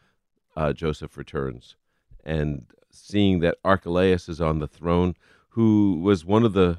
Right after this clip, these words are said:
sons of Herod to in-, inherit Herod's divided kingdom, he was the worst, probably worse than Herod the Great, if you can imagine. And so Archelaus is ruling in Ju-, ruling in Judea.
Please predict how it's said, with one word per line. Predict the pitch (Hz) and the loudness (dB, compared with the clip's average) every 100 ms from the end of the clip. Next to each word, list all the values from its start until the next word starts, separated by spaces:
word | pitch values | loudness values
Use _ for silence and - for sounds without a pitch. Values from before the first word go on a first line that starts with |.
| 98 _ | -8 _
sons | - 107 98 | -4 0 0
of | 85 85 | -2 -2
Herod | 95 95 95 | 2 2 0
to | 85 82 71 _ _ _ _ _ | -4 -6 -6 _ _ _ _ _
in-, | 95 85 _ | -4 -4 _
inherit | 87 82 80 80 82 120 110 92 - _ _ _ - | -4 -2 -2 -4 -2 2 2 2 -4 _ _ _ -2
Herod's | 107 104 98 92 - - _ _ | 4 6 4 0 -8 -20 _ _
divided | 98 78 95 92 82 - | -4 2 2 2 -2 -4
kingdom, | 110 104 80 76 _ _ _ _ - - _ _ | -2 0 -2 -4 _ _ _ _ -20 -20 _ _
he | - 123 | -4 2
was | 117 90 73 | 4 2 -2
the | 87 | -2
worst, | 101 113 - _ | 2 2 0 _
probably | 113 110 98 | -2 2 2
worse | 87 101 - | 2 -2 -2
than | 85 | -4
Herod | 95 98 80 | 0 0 -2
the | |
Great, | 76 101 85 | -4 -2 -4
if | - | -6
you | 73 | -14
can | - 71 | -10 -8
imagine. | 71 76 82 92 - _ _ _ | -4 -6 -6 -10 -12 _ _ _
And | 80 78 | -12 -12
so | - 85 80 78 - - | -6 -2 0 0 -2 -2
Archelaus | 90 87 87 90 87 - | -2 0 0 2 0 -4
is | 76 - | -14 -14
ruling | 80 87 87 82 | -6 -2 0 0
in | 78 | -2
Ju-, | 71 78 - | -4 -12 -14
ruling | 82 98 92 82 | -4 0 2 0
in | 76 | -4
Judea. | 78 73 98 95 | -8 -6 -2 -2